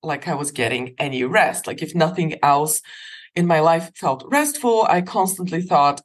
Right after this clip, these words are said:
I was, I'm just running around doing a ton of work, um,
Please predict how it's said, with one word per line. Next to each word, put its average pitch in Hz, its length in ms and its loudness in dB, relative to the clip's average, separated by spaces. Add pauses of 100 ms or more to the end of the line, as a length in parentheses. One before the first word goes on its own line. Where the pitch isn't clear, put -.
I 131 280 2
was, 135 240 -10
I'm 151 120 -4
just - 320 -8 (140)
running 147 420 -4
around 139 640 0
doing 147 260 -4
a 135 60 -4
ton 143 260 -8
of 135 140 -8
work, 135 400 -2 (600)
um, 143 580 2